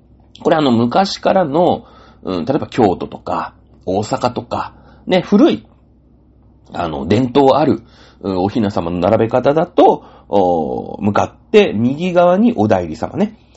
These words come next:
お雛様が向かって左。まあ、つまり、彼らから言うと、ね、彼ら、彼ら目線から言うと、左側にお内裏様。で、右側にお雛様なんですね。うん。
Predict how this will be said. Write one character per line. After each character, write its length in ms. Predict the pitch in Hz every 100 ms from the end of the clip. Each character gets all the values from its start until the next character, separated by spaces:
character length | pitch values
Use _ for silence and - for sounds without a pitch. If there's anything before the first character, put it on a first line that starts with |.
| _
お 140 | - 123
雛 200 | 127 110
様 240 | 107 110
が 160 | 202 285
向 140 | 92
か 120 | 87 92
っ 100 | -
て 80 |
左。 440 | - 95 76 71 -
ま 120 | - 123
あ、 20 |
つ 120 | 175
ま 120 | 151
り、 220 | 170 175 - - _
彼 220 | - 156
ら 100 | 120
か 120 | 104
ら 100 | 90
言 180 | 90 110
う 60 | -
と、 400 | - 320 - - _ _
ね、 180 | - 240
彼 220 | 220 208
ら、 200 | 202 196
彼 280 | - 202 196
ら 100 | 208
目 120 | 208
線 220 | 208 190
か 100 | 185
ら 80 | 185
言 140 | 185 196
う 60 |
と、 360 | - 269 311 - - -
左 360 | 175 185 180
側 240 | 180 180 202
に 320 | 339 160 - _ _ 60 -
お 100 | 107
内 180 | 78
裏 80 | 71
様。 260 | - - - _ _ -
で、 100 | 120
右 240 | 123 120 117
側 200 | 110 170
に 260 | 269 - -
お 140 | 202
雛 220 | 208 -
様 200 | - -
な 80 | -
ん 20 |
で 60 | -
す 60 | 247
ね。 160 | 330 - - - - -
う 60 | 82
ん。 200 | 78